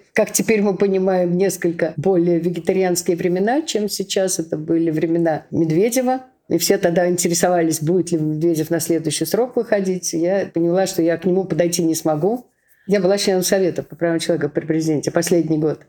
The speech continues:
А потом я ушла, когда Путин снова пришел. Ну, и я решила подойти к Суркову и рассказать ему эту ситуацию. И вот я вам должна сказать, что даже с неединомышленником, если он умный, бывает часто хорошо иметь дело.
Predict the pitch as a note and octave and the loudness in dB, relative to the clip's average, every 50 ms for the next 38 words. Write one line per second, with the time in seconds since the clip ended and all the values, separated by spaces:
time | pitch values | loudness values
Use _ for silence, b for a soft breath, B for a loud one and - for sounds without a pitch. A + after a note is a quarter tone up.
0 | _ _ _ - C#3+ - D#3+ D#3 E3+ E3+ E3+ E3 E3 E3 - - D3+ C3 C#3 - | _ _ _ -10 -6 -4 -2 0 2 2 2 2 2 0 -2 -2 -2 -2 -4 -6
1 | - _ - D#3 D3 C#3+ C#3+ D3 - D#3+ D#3+ - D#3 - - D#3+ D3 C3+ - - | -10 _ -6 -4 -2 -2 -4 -2 -4 -4 -4 -4 -4 -2 -2 -2 -2 -4 -4 -6
2 | D#3+ D#3+ - E3+ E3+ F3 E3+ F3 b b b b b b b b b G#3+ B3 E4 | -6 -4 -2 -2 -4 -4 -6 -8 b b b b b b b b b 2 4 4
3 | F4 D#4+ D#4+ D#4+ E4+ E4+ - - C#4 B3+ B3+ A#3 G#3+ A3+ A3+ - D#4 - - - | 4 4 4 4 2 2 2 2 0 0 0 2 2 2 2 2 0 2 2 0
4 | G#3+ F3 E3+ F3+ F3 E3 D#3 D#3 E3+ F3 F3 - - G3+ G3+ A#3 B3 B3 - F#3+ | 0 0 2 2 2 2 2 2 0 0 0 0 0 2 2 2 0 0 0 0
5 | F#3+ F#3+ - E3+ - - - - E3 D3+ C#3+ C3+ - - - D#3+ D#3 - F3+ E3+ | -2 0 -2 -4 -6 -6 -4 -4 -2 -2 -2 -2 -6 -10 -12 -10 -10 -10 -10 -14
6 | - - _ E3+ F3 F#3 F3+ - F#3 F#3+ F#3 - _ _ _ - - F#3 F#3+ F#3 | -18 -8 _ -2 0 0 0 0 -2 -2 -4 -6 _ _ _ -6 -2 0 0 0
7 | F3+ E3+ F#3 F#3 F3+ G3 F#3 F#3 - - G#3 G3 F#3+ D#3 - - E3 E3 G3 G3+ | 2 2 0 2 2 2 0 0 2 2 2 2 2 2 0 0 0 2 2 2
8 | F3+ - - - G3 G3 G3+ G3 F#3+ F#3 E3+ F3+ F#3+ F#3+ G3+ G3+ A#3 D4+ F4 - | 2 0 0 0 2 2 2 2 2 2 2 0 2 2 2 2 2 2 0 0
9 | - G3 E3 D3 C#3+ - - C#3 D3+ - _ _ _ - F3 G3 G3 - G3 G3 | 0 0 0 0 -2 -4 -6 -6 -6 -10 _ _ _ 0 0 0 2 2 2 2
10 | G3+ G3+ G#3+ B3 C4 B3 G#3 E3+ D3 - - - _ _ _ _ - D3+ F#3+ F#3+ | 2 2 2 2 2 2 2 0 0 -2 -4 -10 _ _ _ _ -2 0 0 2
11 | G3 G3+ A#3 F#3 F#3+ - - - - - G3 F3+ F3 - - F#3+ F3+ B B B | 2 2 0 0 -2 -6 -14 -8 -4 -2 0 0 -2 -2 -2 -4 -4 B B B
12 | B B - G3+ G#3 F#3 - - - A3 G#3 F3+ G3 G3 F3 E3 E3+ - F#3+ F#3 | B B 0 0 0 0 0 2 2 2 4 4 2 2 0 0 -2 0 0 0
13 | F3 F3 F3 | 0 0 -2